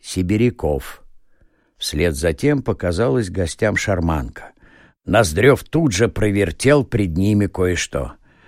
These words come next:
Шарманка играла не без приятности, но в середине её, кажется, что-то случилось,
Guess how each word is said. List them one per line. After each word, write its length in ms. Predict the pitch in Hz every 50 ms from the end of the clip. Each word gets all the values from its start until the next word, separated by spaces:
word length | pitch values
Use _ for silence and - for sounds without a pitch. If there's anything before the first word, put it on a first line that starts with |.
| - -
Шарманка 760 | - - - 110 101 104 113 120 123 120 110 - 113 110 107
играла 440 | 98 101 107 113 113 113 110 113 110
не 200 | 104 101 101 98
без 260 | 95 110 104 - -
приятности, 1000 | - 107 107 107 120 139 143 123 - - 92 80 - - - - - - - - - - - - -
но 160 | - 104 135 127
в 80 | -
середине 640 | - - 135 123 131 135 123 110 131 131 135 131 127
её, 440 | 120 120 127 127 143 170 170 160 - - - - - _ - -
кажется, 560 | - 147 147 127 135 131 - - - 139 139
что-то 460 | - - - - 160 151 - - 147
случилось, 840 | - - - 165 165 - - - 151 98 73 55 - - - -